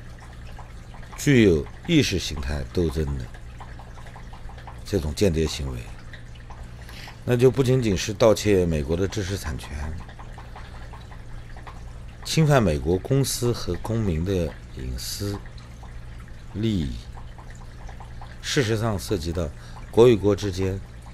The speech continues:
已经开始打间谍战了。所有的这一切都在告诉我们，中美之间按现在的模式走下去，如果说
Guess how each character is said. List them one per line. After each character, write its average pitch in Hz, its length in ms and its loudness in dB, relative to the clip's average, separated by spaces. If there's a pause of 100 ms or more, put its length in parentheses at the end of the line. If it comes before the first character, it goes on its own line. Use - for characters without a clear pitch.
(360)
已 80 140 2
经 110 200 -2
开 120 200 2
始 98 120 0
打 69 160 -6
间 95 220 -2
谍 85 160 0
战 113 220 -4
了。 71 60 -10 (2750)
所 120 240 8
有 117 140 12
的 95 80 6
这 104 120 2
一 92 140 6
切 92 240 -2
都 104 160 -4
在 98 140 2
告 85 180 -2
诉 78 140 -6
我 65 60 -6
们， 58 100 -8 (1700)
中 156 160 6
美 110 160 8
之 101 180 0
间 95 300 2 (500)
按 123 160 2
现 156 300 4
在 127 160 8
的 92 100 6
模 82 200 0
式 - 140 -4
走 65 200 -6
下 71 180 -6
去， - 160 -10 (1160)
如 120 220 6
果 104 200 6
说 104 300 -2